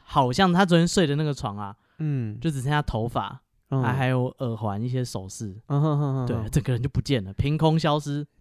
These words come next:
Speaker 2: 代志哪会安尼生呢？
Speaker 1: 代志不是讲人想的那么简单。<laughs> 他说，那个，他看着这个房间就只剩下衣物，
Speaker 2: 嗯。
Speaker 1: 他想说，“干，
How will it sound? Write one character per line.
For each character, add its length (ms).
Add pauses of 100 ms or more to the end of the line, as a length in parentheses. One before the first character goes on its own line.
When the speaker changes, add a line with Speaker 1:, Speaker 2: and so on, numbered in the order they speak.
Speaker 2:
代 220
志 160
哪 120
会 100
安 160
尼 100
生 280
呢？ 140 (420)
Speaker 1:
代 140
志 140
不 80
是 140
讲 160
人 180
想 180
的 60
那 120
么 120
简 180
单。 160 (380)
<laughs> 420
他 120
说， 260 (460)
那 140
个， 380 (840)
他 120
看 240
着 80
这 120
个 200
房 300
间 260
就 100
只 140
剩 220
下 220
衣 240
物， 160 (400)
Speaker 2:
嗯。 120
Speaker 1:
他 80
想 80
说 180 (100)
，“干， 160